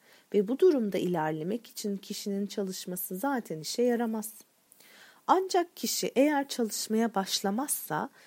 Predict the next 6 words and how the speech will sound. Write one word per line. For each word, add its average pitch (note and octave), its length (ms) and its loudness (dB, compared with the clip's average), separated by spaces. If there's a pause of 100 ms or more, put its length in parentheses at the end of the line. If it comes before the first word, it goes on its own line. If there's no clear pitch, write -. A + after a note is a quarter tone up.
(160)
kötü C#4+ 280 2
eğilim F#3 420 2
üzerinde E3+ 600 -2
başarılı F3 480 -2
olamayacağını F#3+ 920 -2
bilmez. D3+ 460 -8